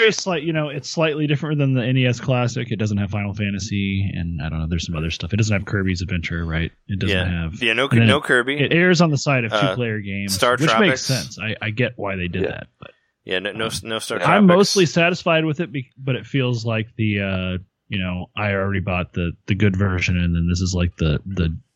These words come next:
Speaker 2: the cheaper model I could have bought with the less, less stuff.
Speaker 3: Mm-hmm.
Speaker 2: Yeah, I know it was only twenty bucks, but
Speaker 3: Yeah.
Speaker 2: it feels, yeah, like the budget model of the N E S Classic. That's what I think.
Speaker 3: Yeah. I,
Speaker 2: No
Speaker 3: uh,
Speaker 2: Mario
Speaker 1: They have,
Speaker 2: two,
Speaker 1: have some
Speaker 2: no
Speaker 1: different
Speaker 2: Zelda
Speaker 1: games.
Speaker 2: two.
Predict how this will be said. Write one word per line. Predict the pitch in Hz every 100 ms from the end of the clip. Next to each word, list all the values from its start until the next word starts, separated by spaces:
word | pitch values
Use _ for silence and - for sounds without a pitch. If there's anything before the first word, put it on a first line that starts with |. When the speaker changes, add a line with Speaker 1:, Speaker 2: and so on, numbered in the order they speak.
| -
Speaker 2:
the | 95
cheaper | - 120 113 104 95 -
model | 117 101 95 87
I | 92
could | 95
have | 85
bought | 92 85 -
with | 92
the | 95
less, | 87 87 - - - _ _ _
less | 107 104 -
stuff. | - - 104 107 - _
Speaker 3:
Mm-hmm. | 101 85 85 - -
Speaker 2:
Yeah, | 139
I | 127
know | 117
it | 117
was | 98
only | 87 87
twenty | - 85
bucks, | 78 80 87 -
but | - 85 _ _ -
Speaker 3:
Yeah. | 104 -
Speaker 2:
it | 123
feels, | 143 175 139
yeah, | 175
like | 113 98 113
the | 127
budget | 147 120 98
model | 98 98 92
of | 90
the | 95 90 82
N | 104
E | 92
S | 85
Classic. | - 90 82 - - _ -
That's | 92 -
what | 82
I | 73
think. | - - - _ _ _ _
Speaker 3:
Yeah. | - 82 - _ _
I, | - 139
Speaker 2:
No | 135 120
Speaker 3:
uh, |
Speaker 2:
Mario | 110 135 127
Speaker 1:
They |
have, | 101 98
Speaker 2:
two, | 135 135 135
Speaker 1:
have | 135
some | 135
Speaker 2:
no | 123
Speaker 1:
different | 120
Speaker 2:
Zelda | 113 117
Speaker 1:
games. | 117 113
Speaker 2:
two. | 117 107 104 101